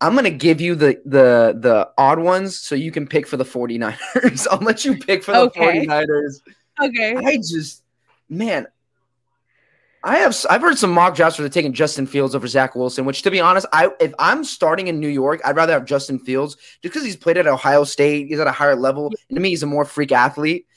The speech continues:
Speaker 1: But I
Speaker 2: Mm-hmm.
Speaker 1: like Zach Wilson, too. I just don't understand why Justin Fields were just throwing him away like chopped liver. Like, clearly he's the number two quarterback in this draft class.
Speaker 2: Yeah.
Speaker 1: I, like, don't at me. Like, like I said, he is this year's Justin Herbert. P-, people
Speaker 2: I
Speaker 1: are
Speaker 2: agree.
Speaker 1: doubting him.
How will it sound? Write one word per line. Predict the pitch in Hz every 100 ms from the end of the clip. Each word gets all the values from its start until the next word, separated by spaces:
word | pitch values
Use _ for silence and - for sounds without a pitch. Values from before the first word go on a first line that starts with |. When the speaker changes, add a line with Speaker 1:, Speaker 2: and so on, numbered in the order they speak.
| _ _
Speaker 1:
But | - 214 - _
I | 254
Speaker 2:
Mm-hmm. | 320
Speaker 1:
like | 160 156
Zach | 131 135 139
Wilson, | 127 131 147 131
too. | 131 127 135 - -
I | 170
just | 226
don't | 247
understand | 196 175 165 160
why | 160
Justin | 139 151 151 147
Fields | 135 143 143
were | 135
just | 135 -
throwing | 139
him | 135
away | 135
like | 139 120
chopped | 143 127 120
liver. | 127 135
Like, | 123 120 _ _ _
clearly | - 196 220
he's | 202 143
the | 160
number | 151 143
two | 139
quarterback | - 127 120 117
in | 117
this | 110 -
draft | 117 101 -
class. | 107
Speaker 2:
Yeah. | 98 165
Speaker 1:
I, | 135 123 - -
like, | 127 110
don't | 165 165
at | 156
me. | 156 151 147 - - -
Like, | 160 - _ _ _ _
like | 226 302
I | 294
said, | 294 233 127
he | 180 240
is | 214 226
this | 170 240
year's | 180 240 247 -
Justin | 110 160 170 - 196
Herbert. | 233 339 117 - _ _ _
P-, | _ _
people | - 254
Speaker 2:
I | 208
Speaker 1:
are |
Speaker 2:
agree. | 214 240
Speaker 1:
doubting | 226 180 226 240
him. | 262 262 262